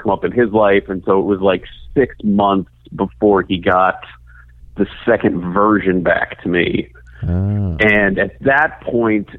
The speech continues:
Speaker 1: I was like, I mean, I was like, I tell all of these jokes better now. You know, <laughs> like,
Speaker 2: Oh, yeah,
Speaker 1: they're,
Speaker 2: yeah.
Speaker 1: you know, I've, I've added tags or I've cut words or, you know, just as, you know, as you play with a joke, it,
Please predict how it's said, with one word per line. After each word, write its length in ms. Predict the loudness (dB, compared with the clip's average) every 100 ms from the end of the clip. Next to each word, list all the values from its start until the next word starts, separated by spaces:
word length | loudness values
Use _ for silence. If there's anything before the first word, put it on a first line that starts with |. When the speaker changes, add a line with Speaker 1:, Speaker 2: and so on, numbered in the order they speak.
| -4
Speaker 1:
I 140 | -2
was 120 | -2 -2
like, 460 | 0 2 2 -2 -4
I 40 |
mean, 640 | -2 -2 -4 -8 -12 -12 -16 -10
I 80 | -4
was 140 | 0
like, 120 | 0 -2 -4
I 180 | -2 -2 -4 -2
tell 580 | 2 4 4 2 -2 -10 -20 -20 -20 -20 _ _ -20 -20 -20 -6 2
all 240 | 4 4
of 140 | 2
these 240 | 0 -4 -4
jokes 400 | 0 0 0 -6
better 500 | -10 -2 0 0 -4 -10 -12
now. 120 | -14 -16 _ -16 0
You 140 | 2
know, 140 | 2 0
<laughs> 80 | 0
like, 300 | 0 2 4
Speaker 2:
Oh, 200 | 6 8
yeah, 240 | 8 6
Speaker 1:
they're, 160 | 6 4
Speaker 2:
yeah. 120 | 4
Speaker 1:
you 60 | 4
know, 140 | 4
I've, 180 | 2 -2 -8 -20 -6
I've 120 | -4 0
added 360 | 0 -2 -6
tags 480 | -2 0 2 2 0
or 100 | -4
I've 140 | -4
cut 260 | -6 -6 -6
words 500 | -6 -4 0 -2 -2
or, 140 | -2 0
you 100 | -2
know, 160 | -4
just 200 | -4 -8 -12 -20 -20 -20 -20 -20 -8 -2
as, 100 | 0
you 140 | 2
know, 80 | 2
as 80 | 2
you 100 | -2
play 240 | -4 -2
with 160 | 0 0
a 40 |
joke, 380 | -2 0 2 2
it, 80 | -2